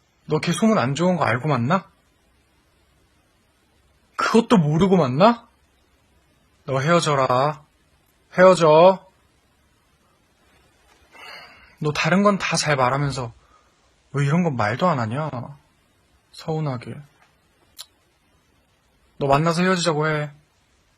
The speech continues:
아, 아니다. 전화로, 아니, 아니, 문자로 헤어지자고 해.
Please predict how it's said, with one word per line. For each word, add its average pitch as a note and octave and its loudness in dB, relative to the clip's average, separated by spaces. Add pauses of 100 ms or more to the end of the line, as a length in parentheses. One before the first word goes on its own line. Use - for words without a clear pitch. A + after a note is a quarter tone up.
(160)
아, B2+ -4
아니다. A#2+ -4 (1200)
전화로, F3+ 2 (280)
아니, D3+ 2
아니, A#2+ -2
문자로 E3 4 (260)
헤어지자고 D3+ -6
해. C3 -10